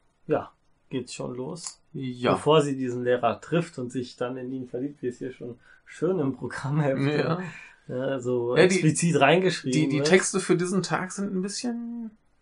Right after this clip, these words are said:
Speaker 1: Ja, ist
Speaker 2: bisschen
Speaker 1: ein bisschen,
Speaker 2: komisch.
Speaker 1: bisschen komisch,
Speaker 2: Ja,
Speaker 1: also.
Speaker 2: ja.
Speaker 1: Naja, kann ja nicht alles perfekt sein.
Speaker 2: Nee, ist okay.
Speaker 1: Ähm, da, da, das ist schon, fängt schon großartig an, oder, äh, der, die erste Szene ist ja diese, wie sie am, auf den Zug wartet, an
Speaker 2: Mhm.
Speaker 1: der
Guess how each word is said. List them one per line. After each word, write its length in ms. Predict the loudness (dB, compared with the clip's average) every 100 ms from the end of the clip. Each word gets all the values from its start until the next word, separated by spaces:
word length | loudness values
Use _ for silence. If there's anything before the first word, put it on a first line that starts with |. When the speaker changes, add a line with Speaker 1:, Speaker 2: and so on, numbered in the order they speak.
| _ _ _ 0
Speaker 1:
Ja, 200 | 2 4
ist 160 | 2 0
Speaker 2:
bisschen 140 | 0
Speaker 1:
ein 20 | 2
bisschen, 280 | 4 6 6
Speaker 2:
komisch. 140 | 2
Speaker 1:
bisschen 240 | 0 -2 -2
komisch, 320 | 0 0 0
Speaker 2:
Ja, 100 | 0 -2
Speaker 1:
also. 300 | -4 -6 -4
Speaker 2:
ja. 240 | -6 -6 -10 -16 -4
Speaker 1:
Naja, 300 | 6 8 8
kann 160 | 6 2
ja 100 | 2
nicht 100 | 0
alles 260 | -2 -4 -6
perfekt 360 | -10 -10 -8
sein. 100 | 0 2 2
Speaker 2:
Nee, 180 | 0 -6
ist 140 | -6
okay. 240 | -10 -8 2
Speaker 1:
Ähm, 500 | 6 8 6 2 -4 -4 0
da, 220 | 6 8 8 4
da, 100 | 2
das 80 | 2
ist 260 | -2 -4 0
schon, 220 | 2 2
fängt 220 | 2 0
schon 140 | 2 0 2
großartig 520 | 2 4 4 2 0
an, 140 | 0 0
oder, 600 | -2 -2 0 0 0 -4
äh, 40 | -6
der, 540 | -8 -10 -8 -6 -6
die 260 | -8 -6 -4
erste 380 | -2 -2 -4 -6
Szene 340 | -2 0 -2
ist 120 | -4
ja 100 | -6
diese, 400 | -6 -6 -6 -6 -8 _ -20 -20 -8
wie 80 | -6
sie 200 | -2 -2
am, 220 | -2 -4
auf 180 | -6 -6
den 180 | -10 -8
Zug 340 | -6 -6 0
wartet, 360 | 2 2 0 -4
an 340 | -6 -6 -2
Speaker 2:
Mhm. 60 | 0
Speaker 1:
der 120 | 0